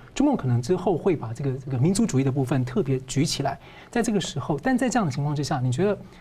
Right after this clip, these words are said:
自由世界或者台湾呢，要怎么样依-，在依据理论上因应，或者说让中国人民更了解这个地方，而不会被带动？就是说，其实说，呃，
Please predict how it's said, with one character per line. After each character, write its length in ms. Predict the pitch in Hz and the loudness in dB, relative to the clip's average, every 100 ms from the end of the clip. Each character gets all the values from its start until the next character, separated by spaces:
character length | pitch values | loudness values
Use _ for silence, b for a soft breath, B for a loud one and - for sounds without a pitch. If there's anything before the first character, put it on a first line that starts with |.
| B | B
自 160 | - 247 | -2 2
由 100 | 143 | 2
世 160 | 127 | 2
界 160 | 147 143 | 0 -2
或 140 | - 196 | 0 0
者 80 | |
台 200 | 139 - | 0 -2
湾 180 | 127 135 | -2 -2
呢， 100 | 127 165 | -2 -2
要 40 | |
怎 140 | - | -2
么 60 | 135 | -2
样 200 | 151 151 | -2 -2
依-， 100 | 196 170 - 185 | -4 -6 -4 -2
在 220 | 202 175 151 B B | 0 0 -2 B B
依 80 | |
据 80 | 220 | 2
理 140 | 226 135 | 2 2
论 180 | 190 | 2
上 160 | 175 170 | 0 -2
因 240 | 220 185 208 | 0 2 2
应， 220 | 190 127 B B | 0 -2 B B
或 140 | - | -2
者 40 | 262 | 0
说 160 | 247 | 0
让 260 | 240 226 165 | 0 0 0
中 160 | - 220 | 0 2
国 120 | 165 | 2
人 100 | 147 | 2
民 100 | 147 | 0
更 200 | 247 180 | 0 0
了 120 | 139 | 2
解 80 | 117 | 0
这 120 | 131 | 0
个 40 | |
地 140 | 123 127 | 0 0
方， 160 | 135 | -2
而 100 | 147 | 0
不 140 | 139 156 | 0 0
会 180 | - 180 | 0 0
被 360 | - 165 131 123 | 2 2 0 -2
带 180 | - 135 | -2 0
动？ 240 | 120 147 143 - B B B | 0 -2 -4 -14 B B B
就 100 | - | 0
是 60 | 277 | 0
说， 120 | 262 B B - | 0 B B -2
其 100 | 220 | 0
实 60 | |
说， 260 | 240 262 262 - - - | 2 2 -2 -10 -10 -6
呃， 340 | - 180 165 | 0 2 2